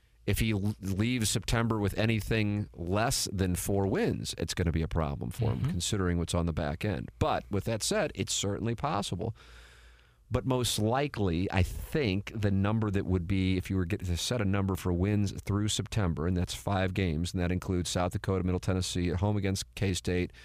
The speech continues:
Speaker 1: in Saint Louis against Memphis, at Vanderbilt, the number would be what?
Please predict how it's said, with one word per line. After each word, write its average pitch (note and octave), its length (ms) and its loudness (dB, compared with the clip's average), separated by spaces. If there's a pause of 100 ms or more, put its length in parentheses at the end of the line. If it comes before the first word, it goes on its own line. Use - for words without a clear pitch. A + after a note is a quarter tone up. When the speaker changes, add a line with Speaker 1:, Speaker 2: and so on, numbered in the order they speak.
(140)
Speaker 1:
in A2 160 0
Saint G#2 320 0
Louis F#2+ 240 0
against F2+ 300 -2
Memphis, E2+ 400 -4
at G2 220 0
Vanderbilt, F2+ 580 0
the F2+ 60 -2
number F#2 220 0
would F2+ 140 0
be E2+ 140 -4
what? D#2+ 300 -6